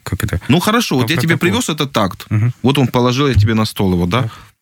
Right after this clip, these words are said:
Speaker 2: Подписывай. Ты говоришь: "Владимир, че-то тут не поднимается рука у меня подписать его".
Speaker 1: <laughs>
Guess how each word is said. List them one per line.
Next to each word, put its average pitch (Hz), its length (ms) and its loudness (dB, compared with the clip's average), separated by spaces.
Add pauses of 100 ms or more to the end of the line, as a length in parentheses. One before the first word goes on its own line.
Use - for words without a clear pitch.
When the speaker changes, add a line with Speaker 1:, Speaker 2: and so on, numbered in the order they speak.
(400)
Speaker 2:
Подписывай. 123 500 0
Ты 107 120 0
говоришь: 101 320 2
"Владимир, 113 380 2
че-то 113 340 -4 (120)
тут 98 180 -2 (200)
не 110 140 2
поднимается 107 560 2
рука 98 180 -2
у - 20 0
меня 92 160 2
подписать - 460 -6
его". 87 120 -2 (320)
Speaker 1:
<laughs> 185 100 2